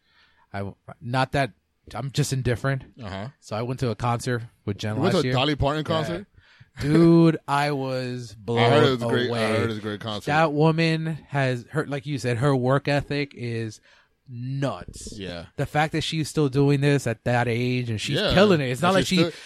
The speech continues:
Speaker 2: she's
Speaker 1: not like she, like, she doesn't lip sync or anything.
Speaker 2: and
Speaker 1: She's
Speaker 2: she's not, she,
Speaker 1: singing.
Speaker 2: she's touring and doing other stuff. It's not like she's just touring.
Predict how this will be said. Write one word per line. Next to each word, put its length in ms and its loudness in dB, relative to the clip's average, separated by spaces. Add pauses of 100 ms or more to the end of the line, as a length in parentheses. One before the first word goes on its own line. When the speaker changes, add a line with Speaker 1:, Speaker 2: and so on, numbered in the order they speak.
Speaker 2:
she's 100 4
Speaker 1:
not 80 6
like 120 6
she, 180 2
like, 320 0
she 100 -2
doesn't 240 2
lip 180 6
sync 220 0
or 120 -2
anything. 360 -2
Speaker 2:
and 100 -6
Speaker 1:
She's 160 6
Speaker 2:
she's 60 2
not, 60 0
she, 40 -2
Speaker 1:
singing. 300 6
Speaker 2:
she's 280 0
touring 440 2
and 120 -4
doing 200 -2
other 200 -8
stuff. 200 -4
It's 80 -12
not 100 -6
like 100 -4
she's 140 -8
just 260 -8
touring. 360 -8